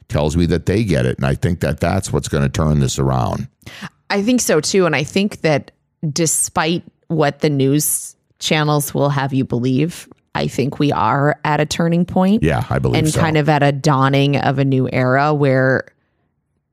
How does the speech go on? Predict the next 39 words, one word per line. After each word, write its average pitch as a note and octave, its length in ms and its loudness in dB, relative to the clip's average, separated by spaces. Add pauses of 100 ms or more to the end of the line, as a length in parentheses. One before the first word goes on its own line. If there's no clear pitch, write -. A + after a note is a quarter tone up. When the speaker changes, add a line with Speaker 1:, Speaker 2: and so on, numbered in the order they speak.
(540)
Speaker 2:
people D3+ 380 2
are C#3 160 2
waking C3 460 0
up A#2+ 240 -2
and C3 120 -2
recognizing, A#2 840 -2
like, C3 200 -2
this C#3 200 0
isn't C3 300 -4
working. - 520 -10 (240)
Speaker 1:
Yeah, A2 300 0
it's - 440 -4 (220)
Speaker 2:
Our D#3 160 0
systems C#3+ 580 0
are C#3 120 2
broken. D#3+ 680 2 (440)
Our D3 120 2
people D3 360 0
aren't C3+ 320 0
taken B2 400 0
care B2 320 0
of, D#3+ 300 2
and C3+ 140 -2
we C#3 140 0
need C3+ 300 -2
to C3 100 -4
do B2+ 180 0
something A#2+ 380 -2
differently. - 520 -2
And D#3 160 2
it's E3 180 -2
not C#4 120 -2
gonna F3+ 120 0
happen D3+ 380 0
overnight. C3+ 640 0
Oh D#3 60 2
my C3 160 4
Speaker 1:
No. C3 60 2
Speaker 2:
God. A#2+ 380 0